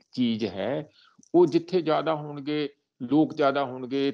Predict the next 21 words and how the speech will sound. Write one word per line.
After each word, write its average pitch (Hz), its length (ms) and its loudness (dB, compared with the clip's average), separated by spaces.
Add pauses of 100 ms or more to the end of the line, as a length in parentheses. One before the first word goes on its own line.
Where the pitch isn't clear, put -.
ਤਨਖਾਹਾਂ 135 400 -6
ਥੱਲੇ 127 260 -8
ਚੱਲ 127 160 -8
ਜਾਣਗੀਆਂ। 143 320 -2
ਉਹ 196 160 2
ਲੰਮੀ 165 380 0
ਇਕਨੋਮਿਕ 139 640 -6
ਥਿਊਰੀ 110 500 -4
ਹੈਗੀ 98 260 -4
ਆ, 107 80 2
ਉਹ 95 140 -4
ਕਦੋਂ 101 340 -4
ਰਿਕਾਰਡੋ 95 560 -2
ਐਡਮ 92 240 -6
ਸਮਿਥ 98 360 -12
ਵੇਲੇ 92 220 -4
ਤੋਂ 92 160 -6
ਦਈ 92 220 0
ਤੁਰੇ 95 280 -2
ਜਾਂਦੇ - 360 -6
ਆ। - 40 -12